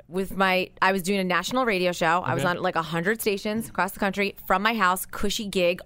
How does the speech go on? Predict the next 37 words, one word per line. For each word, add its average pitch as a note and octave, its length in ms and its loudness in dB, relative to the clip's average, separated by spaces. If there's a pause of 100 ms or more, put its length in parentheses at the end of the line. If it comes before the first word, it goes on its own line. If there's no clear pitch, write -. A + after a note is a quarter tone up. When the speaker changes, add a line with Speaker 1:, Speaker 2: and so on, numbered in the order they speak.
Speaker 1:
awesome, E3+ 320 4
Speaker 2:
Nice, F#3+ 260 -2
yes. C3 260 -2
Speaker 1:
right? G3+ 280 4
Two, C4+ 240 2
a A3+ 80 4
two-year A3+ 320 0
contract. E3+ 360 0
So A3+ 220 0
April E4 320 4
comes C#4 260 -2
rolling G3+ 260 2
around. F3+ 280 2
We're G#3+ 120 2
in A3 60 2
the A3+ 60 2
middle A#3+ 200 4
of C4 60 2
the C4 60 0
pandemic. G3+ 640 0 (380)
My G3+ 180 2
agent A3+ 560 2 (100)
sends G#3+ 360 0
me A#3+ 120 2
over B3 200 4
the A#3 100 2
final A3+ 300 4
paperwork G3 380 2
because E4+ 260 0
you G#4+ 80 0
know F#4 120 2
how C4+ 120 6
it G#3 80 4
is F#3 120 2
in F#3 80 -2
radio F#3 280 4
or F4+ 260 6